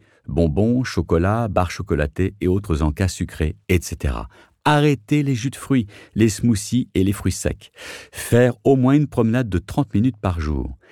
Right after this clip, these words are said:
Évitez de regarder la télévision ou des vidéos sur son téléphone, une tablette ou un ordinateur portable avant d'aller se coucher. Sinon, mettre la télévision, son téléphone, sa tablette, son ordinateur portable en mode nuit ou utiliser un filtre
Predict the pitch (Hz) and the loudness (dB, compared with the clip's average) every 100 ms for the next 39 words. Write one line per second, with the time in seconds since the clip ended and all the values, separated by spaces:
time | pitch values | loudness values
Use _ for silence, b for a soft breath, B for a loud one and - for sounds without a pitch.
0 | b _ 92 87 85 98 76 62 71 78 | b _ 2 2 2 2 0 -2 -2 0
1 | 78 67 55 - 67 73 98 101 135 160 | 0 -2 -2 -2 -2 2 2 2 4 2
2 | 160 95 80 78 80 78 80 82 - 69 | 0 -2 0 0 0 2 2 2 -2 -10
3 | - - 76 92 - 127 143 139 - 78 | -10 -6 -4 -4 -2 0 0 -2 -2 -4
4 | - 95 95 127 131 71 73 82 78 76 | 0 0 2 0 -2 -2 0 2 2 0
5 | 73 104 65 65 - 117 120 78 85 78 | 0 -2 -2 -4 -2 -2 0 0 0 0
6 | 82 98 - 67 - - - _ _ - | 0 -2 -4 -8 -8 -10 -12 _ _ -4
7 | 78 98 127 B B - 95 104 - 65 | 2 2 2 B B 0 2 2 -2 -4
8 | 67 101 85 76 80 117 151 170 - - | 0 0 2 0 0 2 0 -2 -8 -6
9 | 71 110 95 - 117 131 127 80 80 80 | 0 0 0 -2 -2 -2 -2 -2 0 0
10 | 101 110 - - 85 113 113 101 80 80 | -2 -4 -16 -2 0 2 2 2 2 -2
11 | - - - 95 117 B B B 104 101 | -4 -6 -2 -2 -2 B B B 0 2
12 | 90 69 80 87 123 B B - 107 123 | 2 2 2 4 2 B B 2 2 2
13 | - 101 92 87 73 - 104 101 | 0 0 2 2 0 0 -4 -4